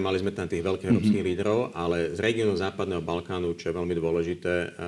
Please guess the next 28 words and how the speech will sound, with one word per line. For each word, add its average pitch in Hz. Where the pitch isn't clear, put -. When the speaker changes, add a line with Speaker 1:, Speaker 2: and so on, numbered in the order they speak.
Speaker 1:
tam 85
bol, 85
e, -
čiernohorský 90
premiér 90
Abazovič 110
Speaker 2:
Aha. -
Speaker 1:
spolu 107
s 92
albánskym 104
premiérom 92
Ramom. 90
Speaker 2:
Mhm. -
Speaker 1:
Navštívili, 101
e, -
Zelenského 117
a 95
veľmi 117
jasným 104
spôsobom, 95
a 90
zvlášť 95
teda 90
premiér 92
Abazovič 87
vyslal 85
signál, 90
e, 92